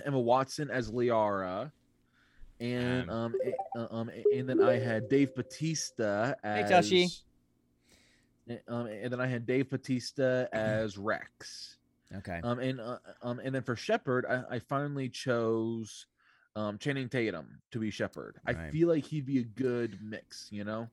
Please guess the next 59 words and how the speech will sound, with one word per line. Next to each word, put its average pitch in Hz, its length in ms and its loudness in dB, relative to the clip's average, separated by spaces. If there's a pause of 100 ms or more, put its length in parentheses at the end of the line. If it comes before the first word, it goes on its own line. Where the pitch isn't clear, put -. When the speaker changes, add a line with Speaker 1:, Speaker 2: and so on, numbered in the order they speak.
(140)
Speaker 2:
And 143 140 2
I 170 60 6
still 175 180 0
think 147 220 -4
Vin 127 180 0
Diesel 117 300 0
would 98 80 -4
do 101 160 -2
a 98 60 -4
better 92 360 -6
Rex 90 460 -6
or 120 160 -2
Grunt, 101 460 -4
one 107 180 -6
of 101 40 -4
'em, 98 120 -6
just 113 160 -8
because 113 280 -4
he 123 120 0
can 110 180 -4
pull 117 220 -6
off 110 160 -4
the 104 80 -10
gr-, 104 180 -6
more 113 260 -6
gravelly 107 540 -4
voice, 101 520 -6 (540)
that 143 380 4
kind 147 260 -2
of 131 80 -6
gravelly 143 360 0
voice. 143 260 -6
I 151 80 -8
mean, 160 400 -6
Batista 156 380 -2
can 143 180 -2
Speaker 1:
That's 165 120 -4
Speaker 2:
too. 147 140 6
Speaker 1:
true. 196 180 6 (360)
Speaker 2:
He's 165 140 -2
got 170 160 6
that 123 220 0
guttural 147 340 2
kind 180 160 -2
of 175 60 -4
voice, 185 220 -4
but - 120 -6
I 120 60 -6
think 131 280 -8
that, 107 280 -6
uh, 101 220 -4 (480)
uh, 90 400 -8 (100)
and 220 160 0
that's 277 140 2
fine. 170 340 -2
That's 214 140 -10
fine. 165 160 -4
No 170 100 -4
worries. 151 280 -2